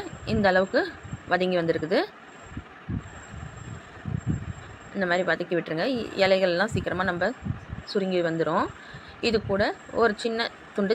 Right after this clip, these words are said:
தேங்காய், கால் மூடிக்கு குறைவான தேங்காய் எடுத்து கட் பண்ணி வச்சுருக்கேன், அதையும் சேர்த்திக்கிறேன். நான் டேஸ்ட்டுக்காக தான் தேங்காய் சேர்த்துறேன். அப்படி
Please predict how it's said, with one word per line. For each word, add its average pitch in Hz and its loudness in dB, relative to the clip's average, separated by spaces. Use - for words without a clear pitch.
தேங்காய், 185 6
கால் 208 10
மூடிக்கு 214 2
குறைவான 190 8
தேங்காய் 175 2
எடுத்து 185 2
கட் 175 6
பண்ணி 175 4
வச்சுருக்கேன், 277 0
அதையும் 185 4
சேர்த்திக்கிறேன். 156 0
நான் 220 4
டேஸ்ட்டுக்காக 202 6
தான் 285 2
தேங்காய் 180 4
சேர்த்துறேன். 180 0
அப்படி 254 4